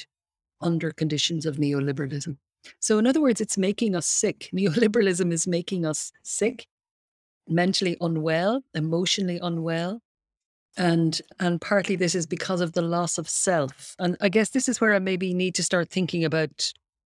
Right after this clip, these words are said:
a Buddhist account of the self, because, uh, w-, when I was thinking about all of this, um, indeed, your, your question was constantly in my mind, you know, "Well, this is how it is now," people would say. "We just have to get on with it, and we have to learn to be flexible and, you know,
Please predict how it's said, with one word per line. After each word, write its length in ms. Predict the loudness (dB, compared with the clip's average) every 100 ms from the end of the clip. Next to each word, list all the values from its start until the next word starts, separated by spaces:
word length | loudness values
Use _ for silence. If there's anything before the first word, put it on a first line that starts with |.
| _ _ _ _ _ _ _ _ -6
a 60 |
Buddhist 340 | 2 4 4 0
account 300 | -2 -2 -2
of 60 |
the 60 | -4
self, 360 | -2 -2 -2
because, 420 | -6 -4 -2 -2 -6 _ _ _ _ _ _ 0
uh, 180 | 0 0 -4 -4
w-, 200 | -2 -2 0
when 220 | 2 2
I 100 | 2
was 160 | 0
thinking 280 | 2 0 0
about 180 | 2 4
all 160 | 4 2
of 120 | 2
this, 580 | 2 2 2 -2 -6 -8 -4
um, 540 | -2 0 0 -2 -4 -8 _ _ _ _ _ _ _ _
indeed, 480 | 0 4 4 4 2
your, 200 | 2 0 -2
your 180 | -4 -4
question 480 | 2 2 4 2 0
was 140 | 0
constantly 600 | -2 0 2 0 0 0
in 80 | 0
my 140 | 0
mind, 500 | 0 0 0 0 -2
you 80 | -2
know, 100 | -2
"Well, 100 | 0
this 180 | 0 2
is 120 | 2
how 160 | 2 4
it 60 | 4
is 200 | 2 2
now," 280 | 2 0
people 320 | 0 -2 0 -2
would 160 | -2
say. 320 | 0 0 0
"We 120 | -2 -4
just 220 | -4 -4
have 140 | -4
to 80 | -2
get 160 | 0 0
on 160 | 0
with 160 | -2 -2
it, 160 | 0
and 80 | 2
we 80 | 2
have 160 | 0 -2
to 120 | -2
learn 200 | -2 -2
to 100 | -6
be 80 | -6
flexible 720 | -2 -2 -2 -4 0 0 0
and, 240 | -2 -6
you 120 | -4 -2
know, 200 | -2